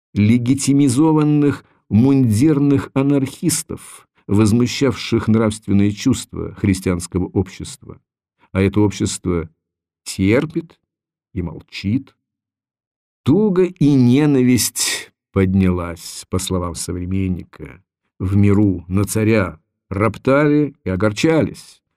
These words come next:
Однако не проблеска протеста. Только митрополит заговорил было за свою паству, но скоро замолк насильственно.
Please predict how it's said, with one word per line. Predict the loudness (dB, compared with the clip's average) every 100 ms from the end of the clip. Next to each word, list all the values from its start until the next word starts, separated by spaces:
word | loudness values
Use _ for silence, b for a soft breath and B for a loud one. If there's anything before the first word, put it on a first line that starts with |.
| -4
Однако | 0 2 2 2 -2 -2 -10 _ _ _ _ _ _ _ _
не | 2 4 4
проблеска | 2 0 2 2 0 -6 -8 -10
протеста. | -10 -14 -20 -20 -20 _ _ _ _ _ _ _ _ _ _ -4
Только | 0 0 0 2
митрополит | 2 2 2 2 2 2 2
заговорил | 2 2 2 4 2 2
было | 2 0 0
за | -2
свою | 0 2 2 0
паству, | 0 0 0 -6 -12 -18 -18 _ _ _ _ _ _ _ _ _
но | -4 -2
скоро | 2 2
замолк | 4 4 4 4 0 -4 -10 -14 -16 _ _ _ _ _ _ _ _ -4
насильственно. | -2 -2 -6 -10 -12 -16 -16 -18